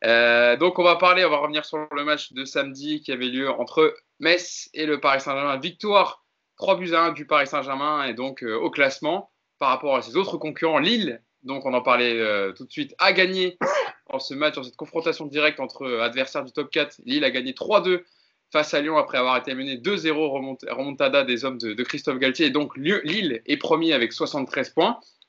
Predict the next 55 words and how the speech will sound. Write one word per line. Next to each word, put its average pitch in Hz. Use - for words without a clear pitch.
Paris 175
est 147
donc 151
deuxième 151
à 143
soixante-douze 135
points. 214
Monaco 180
qui -
a 147
gagné 156
d'une 147
courte 180
tête, 180
mais, 120
euh, 101
un 113
but 139
précieux 160
de 139
Wissam 143
Ben 135
Yedder 135
qui 120
a 104
permis 117
aux 117
hommes 131
de 107
Niko 120
Kovac 135
de 131
l'emporter. 131
Monaco 131
est 139
troisième 139
avec 110
soixante 175
et 151
onze 131
points. 165
Et 156
Lyon 147
qui -
fait 139
donc 131
la 135
mauvaise 143
appa-, 131
la 123
mauvaise 139
opération 127
de 120
ce -
week-end, 131